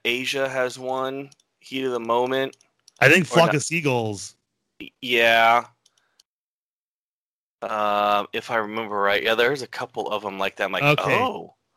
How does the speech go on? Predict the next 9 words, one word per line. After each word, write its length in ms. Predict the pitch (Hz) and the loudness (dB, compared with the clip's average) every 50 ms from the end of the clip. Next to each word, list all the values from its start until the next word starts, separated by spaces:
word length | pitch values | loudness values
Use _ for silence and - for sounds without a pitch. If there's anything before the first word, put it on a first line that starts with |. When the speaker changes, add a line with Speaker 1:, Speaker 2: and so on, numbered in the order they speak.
| _ _ | _ _
Speaker 2:
So 180 | - - 165 | -6 -2 0
you 140 | 151 147 151 | 0 2 2
get 160 | 156 175 - | 0 0 0
the 80 | - 151 | -2 -4
Rock 500 | 139 135 147 156 160 175 185 - _ _ | -2 0 2 2 4 2 2 -2 _ _
two 420 | - - 190 190 196 202 214 214 - _ - | -8 -6 -6 -4 -4 -4 -6 -6 -10 _ -4
and 380 | 147 147 151 151 143 131 - _ | -2 -2 0 -2 -4 -6 -10 _
Pop 440 | - - - 147 147 143 - - _ _ _ _ _ _ _ _ _ _ _ _ _ _ _ _ | -10 -6 -2 -2 -2 -2 -4 -8 _ _ _ _ _ _ _ _ _ _ _ _ _ _ _ _
Pack. 520 | - - 127 117 107 104 - - - - | -8 -6 -4 -4 -4 -6 -8 -14 -20 -20